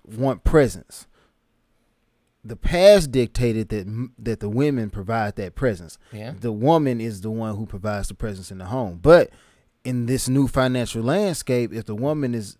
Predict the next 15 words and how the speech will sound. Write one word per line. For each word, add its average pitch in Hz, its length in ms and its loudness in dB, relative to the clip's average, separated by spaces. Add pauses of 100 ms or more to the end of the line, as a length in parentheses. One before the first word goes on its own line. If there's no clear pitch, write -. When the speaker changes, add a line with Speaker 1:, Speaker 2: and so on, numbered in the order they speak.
(120)
Speaker 1:
better 117 480 0
suited 131 360 -2
to 110 80 -8
be 120 180 -2
the 98 100 -6
breadwinner 113 840 4 (520)
because 131 360 4
she 139 120 0
makes, 147 380 2
in 123 140 -2
that 135 240 0
case, 123 360 -6
what 107 140 -8
she 120 180 -8
said, 123 480 -2